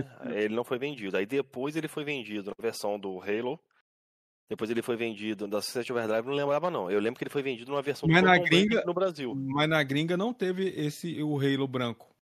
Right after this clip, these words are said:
Speaker 2: Foi no Brasil.
Speaker 1: Então, e aqui, aqui no Brasil teve do Quantum Break branco.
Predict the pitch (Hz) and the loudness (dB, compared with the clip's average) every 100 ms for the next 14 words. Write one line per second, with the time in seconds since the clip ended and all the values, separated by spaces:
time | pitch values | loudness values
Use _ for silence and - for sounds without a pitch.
0 | _ _ _ 135 135 151 175 - 117 120 | _ _ _ -2 0 2 0 0 -2 -2
1 | 117 120 104 104 117 117 110 120 135 139 | -2 -2 -4 -2 2 2 2 0 -2 -2
2 | 156 147 185 156 160 170 151 175 | -4 -2 -2 -2 -2 -2 -2 -4